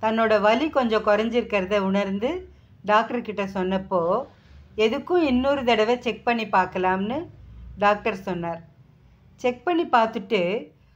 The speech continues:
ஆப்ரேஷன் ஆப்ரேஷனே வேண்டாம், சாதாரண மருந்துலயே குணமாயிடும்னு சொல்ல, அதே மாதிரி அவர் கொடுத்த சொட்டு மருந்துல ஒரே வேளையில அவர் காது வலி காணாம போயிடுத்து. சுவாமிக்கு வேண்டின்றத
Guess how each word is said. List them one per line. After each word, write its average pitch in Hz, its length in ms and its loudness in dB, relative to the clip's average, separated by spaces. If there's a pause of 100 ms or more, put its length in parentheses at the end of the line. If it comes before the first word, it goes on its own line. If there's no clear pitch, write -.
(120)
ஆப்ரேஷன் 214 440 2
ஆப்ரேஷனே 262 300 -2
வேண்டாம், 220 560 2 (540)
சாதாரண 240 680 4
மருந்துலயே 240 600 2 (100)
குணமாயிடும்னு 208 760 0
சொல்ல, 208 340 -2 (840)
அதே 220 340 4
மாதிரி 262 420 2 (540)
அவர் 208 260 2
கொடுத்த 254 260 -2 (100)
சொட்டு 233 380 0
மருந்துல 208 440 0 (600)
ஒரே 220 260 6 (120)
வேளையில 233 460 4 (120)
அவர் 202 160 0
காது 208 400 4
வலி 202 220 -2
காணாம 190 600 2
போயிடுத்து. 165 420 -4 (800)
சுவாமிக்கு 269 600 2
வேண்டின்றத 220 600 2